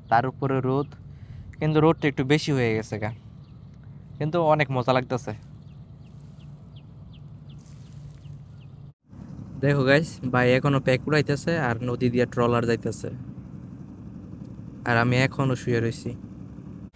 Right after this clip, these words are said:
এই ট্রলার দিয়ে একবারে কিনার দিয়ে যাইতেছে, আর কত বড়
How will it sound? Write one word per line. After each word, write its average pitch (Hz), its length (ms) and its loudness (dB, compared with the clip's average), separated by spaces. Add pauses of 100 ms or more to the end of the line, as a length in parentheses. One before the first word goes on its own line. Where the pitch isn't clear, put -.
(380)
এই 151 120 2
ট্রলার 156 360 6
দিয়ে 151 140 2
একবারে 143 260 2
কিনার 160 360 -2
দিয়ে 170 140 0
যাইতেছে, 170 360 -2 (220)
আর 120 100 2 (100)
কত 135 140 -2 (120)
বড় 131 140 2